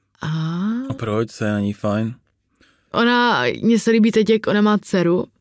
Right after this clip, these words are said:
Speaker 1: jako ona jich má víc dětí, ale ona má dceru a ona točí na TikTok a je to hrozně vtipné se na to koukat, že tam třeba s ní točí TikToky
Speaker 2: Aha.
Speaker 1: a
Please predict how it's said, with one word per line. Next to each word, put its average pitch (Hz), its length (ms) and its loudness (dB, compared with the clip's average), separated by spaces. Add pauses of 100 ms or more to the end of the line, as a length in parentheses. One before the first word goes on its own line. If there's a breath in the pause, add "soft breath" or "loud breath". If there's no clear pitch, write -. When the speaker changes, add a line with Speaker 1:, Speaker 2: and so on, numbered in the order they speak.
(140)
Speaker 1:
jako - 180 -4
ona 156 120 0
jich 156 80 0
má 151 140 -2
víc 147 220 -4
dětí, 143 320 -2
ale 151 240 -2 (380 loud breath)
ona 202 140 0
má 196 120 2
dceru 190 220 0
a 180 40 2
ona 180 140 0
točí 185 280 0
na 180 100 2
TikTok 165 460 -4
a - 20 -2
je 165 80 -2
to 170 80 -2
hrozně 165 420 0
vtipné - 440 -6
se 156 100 -6
na 160 80 -2
to 170 120 -6
koukat, 156 400 -4
že 156 80 -6
tam 160 160 -4
třeba 156 240 -4
s - 100 -8
ní 170 100 2
točí - 360 -6
TikToky - 840 -2 (200)
Speaker 2:
Aha. 120 300 -4
Speaker 1:
a 170 400 2